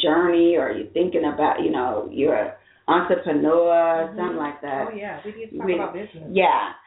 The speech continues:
Speaker 1: We had a news person, uh, personality come on, and now she's real famous now, and she's coming back on our show soon. So, yes, please do. Or you're a doctor, you wanna promote your, um, practice,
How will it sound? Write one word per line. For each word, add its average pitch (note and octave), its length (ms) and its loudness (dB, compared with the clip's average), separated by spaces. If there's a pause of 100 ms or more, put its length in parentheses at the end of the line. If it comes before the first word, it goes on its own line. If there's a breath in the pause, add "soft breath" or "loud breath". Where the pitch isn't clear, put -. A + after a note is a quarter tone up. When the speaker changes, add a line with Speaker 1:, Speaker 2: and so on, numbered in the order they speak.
(120)
Speaker 1:
We G#3 80 -6
had F#3+ 160 -2
a D3+ 100 -4
news G3 380 -6 (300)
person, F#3+ 680 -8
uh, E3+ 360 -4
personality F3 680 -2
come F#3 140 -6
on, F3 240 -2
and F3 160 -2
now F3 240 0 (100)
she's - 200 -8 (200)
real - 500 0
famous F3+ 400 0
now, F3+ 240 2
and F3 100 -2
she's G3 120 -6
coming F3+ 200 2
back G#3 260 0
on - 80 -2
our E3+ 120 -4 (100)
show D#3 200 0 (140)
soon. F3 340 2 (520 loud breath)
So, A3+ 400 4
yes, C#4 360 0
please B3+ 260 -8
do. G#3+ 120 -2
Or E3+ 160 0
you're F3 240 -4
a - 40 -14
doctor, G#3+ 580 -2
you F#3+ 160 -10
wanna E3 160 -12
promote E3+ 540 -8
your, D3+ 300 -8
um, C#3+ 180 -12
practice, E3 580 -4